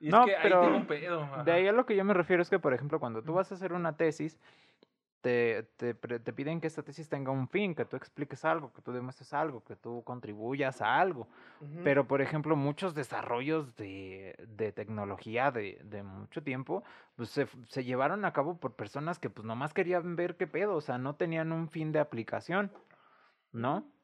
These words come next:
Speaker 2: Y, y, por ejemplo, eh, tal vez muchas de esas investigaciones en el momento,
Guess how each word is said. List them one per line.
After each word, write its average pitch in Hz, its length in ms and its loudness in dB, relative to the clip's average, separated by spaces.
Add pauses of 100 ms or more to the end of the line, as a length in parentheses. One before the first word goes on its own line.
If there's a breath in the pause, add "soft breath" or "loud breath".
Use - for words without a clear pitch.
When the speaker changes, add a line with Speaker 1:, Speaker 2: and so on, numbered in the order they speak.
(140)
Speaker 2:
Y, 120 480 -4
y, 123 420 -4 (360)
por 135 160 0
ejemplo, 151 520 -2
eh, 127 260 -8
tal 147 160 0
vez 160 180 -6
muchas 151 300 -6
de 151 60 -4
esas 151 200 -14
investigaciones 131 720 -4
en 117 120 -4
el 110 80 -4
momento, 135 440 -4